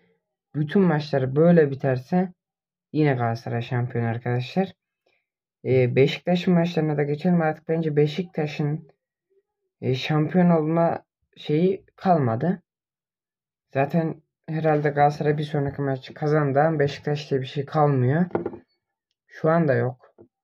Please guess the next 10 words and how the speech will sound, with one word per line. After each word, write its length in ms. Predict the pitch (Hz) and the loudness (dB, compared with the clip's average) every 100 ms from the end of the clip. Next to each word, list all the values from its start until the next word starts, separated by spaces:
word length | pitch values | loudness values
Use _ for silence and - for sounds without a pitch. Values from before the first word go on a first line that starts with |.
| _ _ _ _ | _ _ _ _
Yani 260 | 127 131 135 | -2 0 2
var 180 | 175 202 | 2 2
mı? 280 | 180 208 - _ _ _ _ _ _ _ _ _ | 2 0 -4 _ _ _ _ _ _ _ _ _
Çok 300 | - 208 185 | 0 2 4
zor. 440 | 131 123 113 - - _ _ _ _ _ _ _ _ _ _ _ _ _ _ _ _ _ - _ - | 2 -2 -2 -10 -20 _ _ _ _ _ _ _ _ _ _ _ _ _ _ _ _ _ -20 _ -2
Normalde 640 | 180 180 147 135 156 156 | 2 4 4 2 2 2
bugün 340 | 151 131 139 143 | 0 0 0 2
Gaziantep 640 | 139 139 139 135 135 - | 4 4 2 0 -2 -4
maçı 280 | 127 127 131 | -6 -4 -2
varmış. 540 | 113 117 151 - - | -2 -2 -4 -8 -16